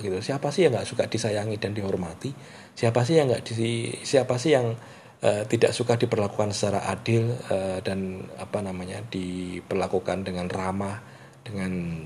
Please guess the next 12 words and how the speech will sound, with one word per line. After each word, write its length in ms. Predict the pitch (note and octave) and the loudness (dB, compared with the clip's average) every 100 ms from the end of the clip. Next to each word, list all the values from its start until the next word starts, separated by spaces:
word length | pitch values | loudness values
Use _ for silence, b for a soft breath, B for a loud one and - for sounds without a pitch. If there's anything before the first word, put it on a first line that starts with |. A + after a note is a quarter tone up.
| - | -8
jujur, 560 | G2+ F#2+ G#2 G2+ G2+ G2 - | -6 -2 2 2 2 0 -4
dengan 560 | F2+ F2 E2+ E2+ F2 | -4 -4 -6 -8 -8
bah-, 240 | F2+ F2 F#2 | -6 -6 -4
tutur 240 | - F#2+ F#2 | -2 -2 0
kata 320 | F#2+ - F#2+ | -2 0 0
yang 160 | F2 E2+ | -2 -2
halus 480 | A2 A2+ A#2+ A2 | 2 4 4 4
gitu. 160 | - - - B | -4 -12 -18 B
Semuanya 560 | B - D3+ D#3+ E3 F3+ | B 0 4 4 4 4
suka 400 | E3+ B2 - - | 2 2 0 -6
diperlakukan 640 | - - F#2 G2 F#2 F#2 | -4 -2 0 0 0 0
begitu 400 | F#2+ - G2 - | -4 -4 -6 -4